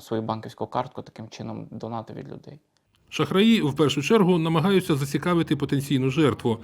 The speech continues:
Speaker 2: людину, яка шукає роботу, товар тощо. Обов'язково ставлять вимогу прийняти рішення якомога швидше,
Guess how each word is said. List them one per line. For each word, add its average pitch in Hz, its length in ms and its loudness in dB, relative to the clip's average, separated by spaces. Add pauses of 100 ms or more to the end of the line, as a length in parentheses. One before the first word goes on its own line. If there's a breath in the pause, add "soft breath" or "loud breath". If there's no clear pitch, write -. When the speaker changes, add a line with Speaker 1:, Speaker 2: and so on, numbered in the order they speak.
(380 loud breath)
Speaker 2:
людину, 165 320 4
яка 131 220 4
шукає 127 340 2
роботу, 135 640 2
товар 147 480 0
тощо. 113 400 -2 (340)
Обов'язково 190 520 4
ставлять 160 380 2
вимогу 151 340 2
прийняти 143 400 0
рішення 143 340 0
якомога 113 400 -2
швидше, 127 560 0